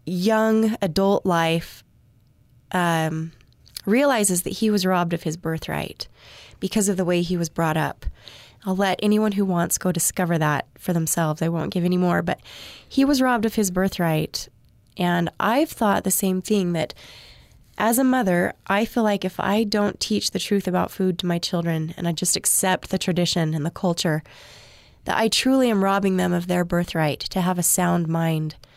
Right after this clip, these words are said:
and a strong body. And food eventually, food can become addictive. I think I battle with food addiction. Food is just fun. And we all, I think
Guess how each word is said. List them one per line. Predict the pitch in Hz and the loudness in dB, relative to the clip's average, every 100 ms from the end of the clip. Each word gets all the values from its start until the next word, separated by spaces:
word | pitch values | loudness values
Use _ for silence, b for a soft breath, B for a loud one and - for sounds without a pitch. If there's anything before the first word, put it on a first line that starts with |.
| b b b | b b b
and | 190 | -2
a | 180 | 0
strong | - 185 175 | 0 0 2
body. | 160 160 156 151 - b b b b b b | 2 2 0 -2 -8 b b b b b b
And | 190 185 185 180 175 - _ _ _ _ _ _ - | -2 0 2 0 -2 -8 _ _ _ _ _ _ -16
food | - - 285 320 | -10 2 4 6
eventually, | 247 185 208 208 - 202 180 170 170 - b b b b b b b _ _ _ _ - | 4 2 0 0 0 2 2 0 -2 -8 b b b b b b b _ _ _ _ -20
food | - - 285 - | -10 2 2 2
can | 254 214 | 2 2
become | 202 208 190 | 2 0 0
addictive. | 175 175 147 - - - - - | 0 -2 -4 -8 -12 -20 -20 -8
I | 180 175 | -4 -4
think | - 190 - - _ - | -2 -6 -6 -16 _ -4
I | 185 247 | 0 2
battle | 254 196 165 160 | 2 2 2 2
with | 151 | -2
food | - 175 160 - | -4 -2 -2 -2
addiction. | 156 151 - 139 | -2 -2 -4 -6
Food | 160 220 220 | -4 2 2
is | 294 - | 2 0
just | - 160 - - | 0 0 -2 -4
fun. | - 202 285 160 139 B B B B B B B 180 | -2 0 0 -2 -8 B B B B B B B -2
And | 175 170 165 | 0 2 0
we | 185 196 - | 2 2 2
all, | 202 214 | 2 2
I | 202 | 2
think | 202 196 | 0 -2